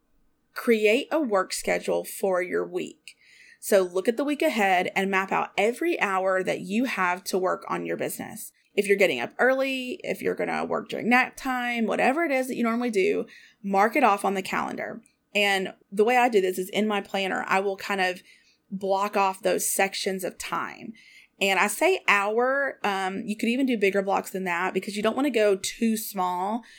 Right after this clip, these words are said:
just because we are moms and things shift around a lot. But I feel like in an hour, right, even if you get behind a little bit, you can kind of recoup some of that.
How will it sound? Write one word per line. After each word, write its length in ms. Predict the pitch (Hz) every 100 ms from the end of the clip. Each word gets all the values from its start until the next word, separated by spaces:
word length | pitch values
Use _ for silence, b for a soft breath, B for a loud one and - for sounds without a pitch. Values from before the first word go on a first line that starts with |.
| B
just 180 | - 214
because 420 | 214 208 190 190
we 180 | 180 185
are 220 | 185 190
moms 520 | 202 185 185 180 185 -
and 200 | 180 180
things 240 | 190 190
shift 300 | - 185 -
around 320 | 185 180 175
a 60 | 175
lot. 340 | 175 - 160 B B B B _
But 100 | 208
I 80 | 208
feel 220 | 214 285
like 220 | 285 269
in 80 | 214
an 160 | 196 -
hour, 600 | 190 180 160 147 190 - _
right, 440 | 202 190 190 196 -
even 220 | 220 247
if 80 | 240
you 100 | 214
get 140 | 202
behind 360 | 190 190 185 185
a 60 |
little 240 | 175 180 190
bit, 240 | 208 226
you 100 | 208
can 140 | 220 190
kind 180 | 185
of 120 | 196 190
recoup 600 | 185 202 - 170 196 -
some 220 | - 226
of 60 |
that. 300 | 247 302 330